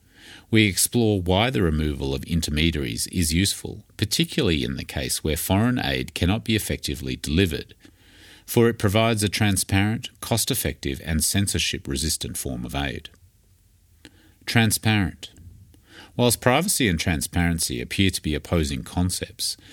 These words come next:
they are both features of Bitcoin. This is possible because the blockchain's ever-growing ledger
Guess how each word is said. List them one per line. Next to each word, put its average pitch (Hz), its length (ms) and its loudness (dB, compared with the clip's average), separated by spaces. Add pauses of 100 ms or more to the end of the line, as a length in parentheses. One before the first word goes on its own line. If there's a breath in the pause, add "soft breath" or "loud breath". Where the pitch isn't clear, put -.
(240 loud breath)
they 104 140 6
are 110 60 4
both 123 260 2
features - 420 -2
of - 140 -8
Bitcoin. - 460 -6 (840 loud breath)
This 127 180 4
is 143 120 2
possible 90 460 2
because 80 380 0
the 87 100 -2
blockchain's 90 680 2
ever-growing 85 680 -2
ledger 85 520 -2